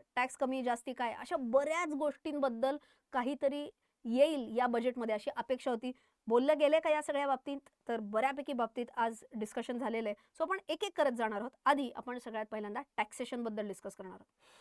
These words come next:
तुम्हाला कदाचित माहिती असेल तर इन्कम टॅक्समध्ये दोन रेजिम्स आहेत, एक आहे ओल्ड टॅक्स रेजिम आणि एक आहे न्यू टॅक्स रेजिम.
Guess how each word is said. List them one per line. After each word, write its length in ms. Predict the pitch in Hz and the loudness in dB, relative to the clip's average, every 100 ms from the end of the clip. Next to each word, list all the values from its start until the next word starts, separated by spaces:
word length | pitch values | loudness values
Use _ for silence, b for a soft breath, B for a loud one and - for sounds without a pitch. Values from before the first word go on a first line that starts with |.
| b b _ _ _ _ _ _ | b b _ _ _ _ _ _
तुम्हाला 260 | 262 269 269 | 2 4 4
कदाचित 220 | 262 285 | 2 2
माहिती 260 | 277 226 240 | 0 2 2
असेल 200 | 247 226 | 0 0
तर 60 | |
इन्कम 280 | 240 208 240 | -2 0 0
टॅक्समध्ये 360 | 254 254 262 285 | 0 0 -2 -4
दोन 360 | 220 262 294 320 - | 2 4 4 0 0
रेजिम्स 400 | 226 226 233 208 | 0 0 -4 -6
आहेत, 140 | 180 - | -12 -8
एक 140 | 226 | -4
आहे 100 | 254 - - | -4 -2 4
ओल्ड 220 | 302 359 | 4 4
टॅक्स 220 | 269 254 - | -2 -2 -4
रेजिम 280 | 208 240 339 | -4 -4 -6
आणि 140 | 226 214 | -6 -6
एक 100 | 220 | -4
आहे 120 | 262 | -4
न्यू 280 | 247 240 269 | -2 -2 -4
टॅक्स 240 | 233 185 - | -6 -8 -12
रेजिम. 220 | 175 | -16